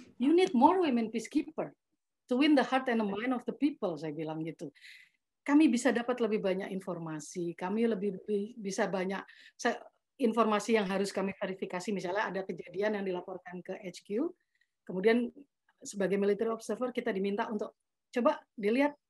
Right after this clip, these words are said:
bener nggak kejadian itu?" Nah, kami yang datang pada saat patroli. Nah, itu, maupun, eh,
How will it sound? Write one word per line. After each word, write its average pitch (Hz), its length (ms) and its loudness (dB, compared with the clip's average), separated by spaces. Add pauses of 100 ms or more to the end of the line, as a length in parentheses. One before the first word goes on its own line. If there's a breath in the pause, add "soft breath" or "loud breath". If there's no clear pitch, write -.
bener 285 320 4
nggak 240 240 2
kejadian 170 480 0
itu?" 160 240 -10 (480)
Nah, 160 80 -6
kami 202 240 2
yang 196 160 2
datang 185 240 -2
pada 170 160 -6
saat 170 240 -10
patroli. 160 400 -10 (560)
Nah, - 80 -12
itu, 208 320 2 (320)
maupun, 277 400 0 (400)
eh, 269 500 -4